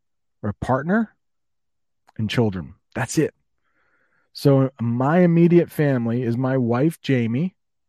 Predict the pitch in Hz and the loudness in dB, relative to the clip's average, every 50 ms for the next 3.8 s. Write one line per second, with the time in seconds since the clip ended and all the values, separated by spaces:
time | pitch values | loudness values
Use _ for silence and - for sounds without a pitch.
0 | _ _ _ _ _ _ _ _ _ - - 208 - 101 101 110 110 120 117 113 | _ _ _ _ _ _ _ _ _ -8 -6 -4 -4 -4 -4 -4 -4 -4 -4 -4
1 | 107 101 95 98 120 131 156 147 - 110 113 123 131 - - 117 113 110 - - | -4 -6 -6 -6 -4 -4 -4 -4 -4 -4 -4 -4 -4 -4 -6 -6 -6 -6 -8 -6
2 | 117 117 117 131 165 170 - _ _ _ _ _ _ _ _ _ _ _ _ - | -6 -4 -4 -4 -4 -6 -8 _ _ _ _ _ _ _ _ _ _ _ _ -6
3 | 123 127 123 113 - - 127 120 - - 110 87 73 69 - - | -4 -2 -2 -2 -2 -2 -2 -2 0 -2 -4 -4 -4 -10 -16 -20